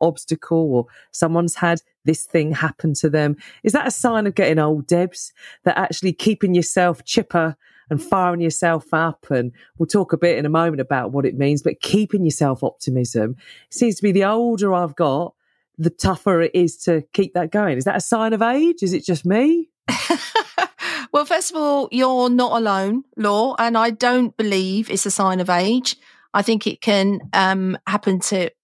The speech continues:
Speaker 2: anyone, any age, depending. And if we think back to, um, a workshop we were doing where we were sort of measuring people's levels of optimism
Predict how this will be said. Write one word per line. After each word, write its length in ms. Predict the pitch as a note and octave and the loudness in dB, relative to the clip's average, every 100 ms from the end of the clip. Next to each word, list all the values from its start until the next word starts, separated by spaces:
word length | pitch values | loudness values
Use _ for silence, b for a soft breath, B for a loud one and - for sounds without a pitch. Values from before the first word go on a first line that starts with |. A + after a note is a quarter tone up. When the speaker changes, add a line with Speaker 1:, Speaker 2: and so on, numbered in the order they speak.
| _ _ | _ _
Speaker 2:
anyone, 480 | F3+ G3 B3+ C#4 C#4+ | 0 2 2 2 0
any 340 | - G#3 A#3 A#3 | 0 2 2 2
age, 280 | A#3+ B3+ B3+ | 2 0 -2
depending. 680 | - A#3 A#3 B3+ C4 C#4 | -2 2 2 2 2 0
And 340 | - F#3+ G3 G3+ B B B _ - | 0 0 2 -2 B B B _ -4
if 160 | A3+ | -2
we 80 | B3+ | 0
think 300 | A#3+ B3+ G#3+ | 0 0 0
back 240 | A#3 A3 - | 0 -2 -4
to, 400 | A3+ A3 G#3 F#3+ | -2 0 -2 -2
um, 320 | G3 G3 G3 G3 | 0 0 0 -2
a 60 | G3 | 0
workshop 440 | A3 G#3+ - G#3+ | 0 0 -2 -2
we 100 | G#3 | -2
were 120 | G3 | -2
doing 400 | G3 G#3+ G#3 G3 | 0 0 0 0
where 200 | G3 F#3+ | 0 0
we 220 | F#3+ G3+ G3 | 0 -2 -2
were 120 | G3 | -4
sort 260 | - D#3+ | -2 0
of 40 | F#3+ | 2
measuring 440 | F#3+ G3+ G#3+ G3+ | 2 2 0 0
people's 420 | - G#3 G#3 G#3 | -2 -2 -2 -2
levels 320 | G#3 G3+ G3+ G3 | 0 0 0 0
of 100 | G3 | -2
optimism 640 | G#3+ - C#4+ D#4 E4+ | -2 -2 0 0 -2